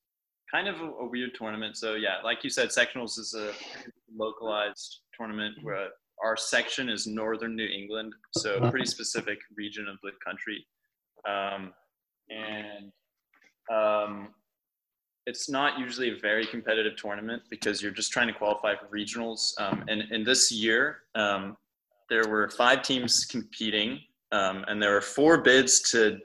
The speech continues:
Division three regionals and one to Division one, uh, regionals. And so Dartmouth was the team at sectionals that wanted to go to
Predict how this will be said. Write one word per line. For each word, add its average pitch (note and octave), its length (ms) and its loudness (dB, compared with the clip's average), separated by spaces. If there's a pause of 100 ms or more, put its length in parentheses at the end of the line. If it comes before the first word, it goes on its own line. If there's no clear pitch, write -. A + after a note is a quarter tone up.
Division A2 480 0
three A2 380 -2
regionals C#3 540 0
and G2 200 -6
one G2+ 280 2
to G#2 140 -6
Division G2+ 500 -2
one, G2+ 340 0 (840)
uh, A#2+ 300 10
regionals. C3+ 520 4
And G2+ 260 0 (460)
so A2 520 8
Dartmouth D3 720 8
was A2+ 280 4
the A2 200 4 (280)
team A2+ 540 2 (220)
at G#2 180 10 (100)
sectionals G2 840 4
that G#2 300 4
wanted G2+ 360 4
to G#2 300 2
go G#2 140 4
to G#2 180 4